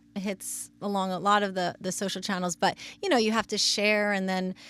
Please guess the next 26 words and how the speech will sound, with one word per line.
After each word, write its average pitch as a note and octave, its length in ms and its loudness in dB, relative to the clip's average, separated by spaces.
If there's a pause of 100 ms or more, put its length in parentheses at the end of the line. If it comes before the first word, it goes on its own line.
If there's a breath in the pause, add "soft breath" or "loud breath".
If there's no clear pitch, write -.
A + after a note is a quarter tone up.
(160 loud breath)
you A#3 60 -2
know, G#3 80 2
people G#3+ 260 -2
can G3 200 -2
share, F3+ 580 2
um, F3+ 280 0
from E3+ 120 -8
the E3+ 100 -6
company B3 360 0
page, G#3+ 540 -2
and F#3+ 100 -4
it's F3+ 220 -6
just - 280 -4
a, F3 320 0 (400 loud breath)
you G#3 140 0
know, F3 280 4 (140)
um, F3 480 0 (180)
back F#3+ 220 2
and F#3+ 120 -4
forth G3+ 200 -4
strategic F3 480 -8
effect. F3+ 460 -2
But G3 200 4
I G3 100 -2
think G#3 380 -4
if F#3+ 240 -2